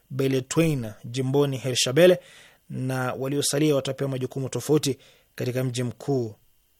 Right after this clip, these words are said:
Mogadishu. Amesema, au amisom imesema kuwasili kwa maafisa hao wa polisi kutoka Nigeria kutatoa mchango mkubwa katika jitihada za kudhamini na kuimarisha usalama, hususan katika maeneo ambayo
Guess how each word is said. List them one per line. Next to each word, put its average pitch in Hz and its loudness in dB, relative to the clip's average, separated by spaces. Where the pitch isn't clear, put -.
Mogadishu. 151 4
Amesema, 165 4
au 151 6
amisom 180 4
imesema 151 2
kuwasili 156 0
kwa 147 0
maafisa 139 -4
hao 143 2
wa 139 2
polisi 147 0
kutoka 143 2
Nigeria 147 4
kutatoa 139 2
mchango 139 -2
mkubwa 151 -2
katika 131 -2
jitihada 131 0
za 123 -2
kudhamini 151 0
na 131 -4
kuimarisha 135 0
usalama, 135 0
hususan 135 -2
katika - -6
maeneo 131 -2
ambayo 147 6